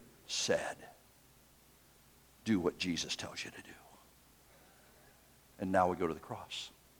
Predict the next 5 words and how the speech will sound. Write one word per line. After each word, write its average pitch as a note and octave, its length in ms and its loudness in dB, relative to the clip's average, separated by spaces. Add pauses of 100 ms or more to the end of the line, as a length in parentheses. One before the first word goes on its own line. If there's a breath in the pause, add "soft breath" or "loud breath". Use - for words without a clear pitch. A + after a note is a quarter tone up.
(3500)
She A2+ 320 6
had A#2 300 12
seen C3 360 12
his A2 260 6
ministry. A2+ 560 6